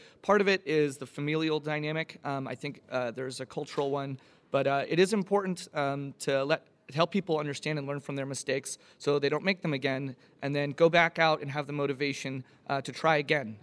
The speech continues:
And, uh, our lives are gonna be a constant string of some successes and some disappointments.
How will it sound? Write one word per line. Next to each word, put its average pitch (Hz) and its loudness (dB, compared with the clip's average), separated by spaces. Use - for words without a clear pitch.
And, 131 -4
uh, 139 0
our 151 6
lives 185 4
are 151 2
gonna 147 -2
be 151 0
a 135 -4
constant 175 -4
string 151 -4
of 131 -6
some 147 -2
successes 156 -2
and 135 -8
some 139 -6
disappointments. 131 -8